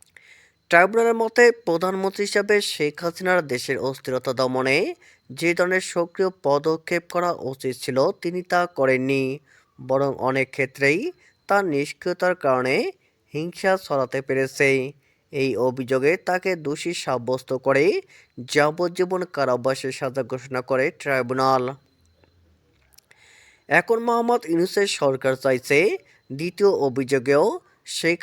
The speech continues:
হাসিনা, দ্বিতীয় অভিযোগে আওয়ামী লীগ নেত্রীকে মৃত্যুদণ্ড দেওয়া হোক। সোমবার, সোমবার একটু আগে আন্তর্জাতিক অপরাধ ট্রাইব্যুনাল কর্মরত সাংবাদিকদের WhatsApp গ্রুপে এই তথ্য জানায়।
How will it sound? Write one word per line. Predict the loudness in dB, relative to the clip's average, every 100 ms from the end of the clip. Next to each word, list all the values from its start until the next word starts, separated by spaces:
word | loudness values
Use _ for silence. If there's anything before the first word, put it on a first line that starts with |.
| -4
হাসিনা, | -4 -4 -2 -2 -6 _ _ _ -12
দ্বিতীয় | -8 0 4 4 4
অভিযোগে | 0 2 0 2 0 2 2
আওয়ামী | 2 0
লীগ | -2 -2 -4
নেত্রীকে | -4 -4 -2 2 4 4 -2 _ _ _ -8
মৃত্যুদণ্ড | -2 -2 -2 -2 0 2 2
দেওয়া | 4 4 4 4
হোক। | 2 2 -2 _ _ _ -16
সোমবার, | -6 -2 -2 2 4 4 0 -10 _ _ _ _ _ _
সোমবার | -6 0 2 2 2 2 2 -2
একটু | 0 2
আগে | 4 4 4 4 2 -4 _
আন্তর্জাতিক | -4 -2 -2 0 0 0 -2 -2
অপরাধ | -2 0 0 2
ট্রাইব্যুনাল | 2 2 0 -2 -4 -6
কর্মরত | -6 -2 0 0 0 -2 -2
সাংবাদিকদের | -2 0 0 0 2 2 4 2 -4 _ _ _ 2
WhatsApp | 2 2 0 -2 0 -2
গ্রুপে | -4 0 0 2 0
এই | -2 -2
তথ্য | -4 -2 -4 0
জানায়। | 2 4 2